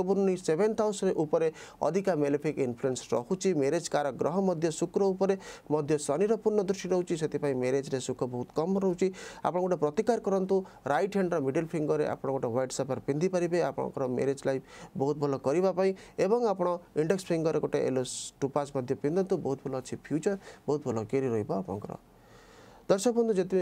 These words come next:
ଆଲୋଚନା କରୁଛନ୍ତି ଆପଣଙ୍କର ଇଣ୍ଟେଲିଜେନ୍ସ ସର୍ଭିସରେ, ଆପଣ ଯେତେବେଳେ ଯାଉଛନ୍ତି, ଇଣ୍ଟେଲିଜେନ୍ସି ପାଇଁ ଆପଣ ଦେଖନ୍ତୁ, ଫିଫ୍ଥ ହାଉସ୍ ବହୁତ ଭଲ ରହିବା ଦରକାର। ଫିଫ୍ଥ ହାଉସ୍ର ଲର୍ଡ ଏଇଟ୍ଥ ହାଉସ୍ ସହିତ ଯଦି କନେକ୍ସନ୍ ରଖୁଛି, ତାହେଲେ ବହୁତ ଷ୍ଟ୍ରଙ୍ଗ ରହିବ। ଫିଫ୍ଥ ହାଉସ୍ର ଲର୍ଡ ଯଦି ଟେନ୍ଥ ହାଉସ୍ ସହିତ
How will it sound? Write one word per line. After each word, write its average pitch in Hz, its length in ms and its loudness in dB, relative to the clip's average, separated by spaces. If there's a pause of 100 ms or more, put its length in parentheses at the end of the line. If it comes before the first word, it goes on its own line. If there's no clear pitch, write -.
(180)
ଆଲୋଚନା 185 380 0
କରୁଛନ୍ତି 175 420 -2
ଆପଣଙ୍କର 139 380 -2
ଇଣ୍ଟେଲିଜେନ୍ସ 143 480 -2
ସର୍ଭିସରେ, 160 480 -2
ଆପଣ 123 220 -6
ଯେତେବେଳେ 113 360 -2
ଯାଉଛନ୍ତି, 151 480 -2 (420)
ଇଣ୍ଟେଲିଜେନ୍ସି 196 680 2
ପାଇଁ 175 140 2 (100)
ଆପଣ 135 160 -4
ଦେଖନ୍ତୁ, 165 420 -2 (140)
ଫିଫ୍ଥ 143 240 -2
ହାଉସ୍ 156 240 -2
ବହୁତ 135 200 0
ଭଲ 143 100 0 (100)
ରହିବା 127 240 2
ଦରକାର। 160 260 -2 (100)
ଫିଫ୍ଥ 139 260 -2
ହାଉସ୍ର 156 200 -2 (120)
ଲର୍ଡ 156 180 0 (400)
ଏଇଟ୍ଥ 233 260 2
ହାଉସ୍ 208 180 0
ସହିତ 190 220 2
ଯଦି 175 160 0 (200)
କନେକ୍ସନ୍ 156 420 0
ରଖୁଛି, 95 360 -2
ତାହେଲେ 127 260 0
ବହୁତ 165 160 0 (100)
ଷ୍ଟ୍ରଙ୍ଗ 190 320 0
ରହିବ। 185 160 2 (400)
ଫିଫ୍ଥ 196 280 0
ହାଉସ୍ର 190 200 0 (100)
ଲର୍ଡ 165 220 0
ଯଦି 143 140 0 (100)
ଟେନ୍ଥ 156 260 0
ହାଉସ୍ 156 160 -2
ସହିତ 143 140 0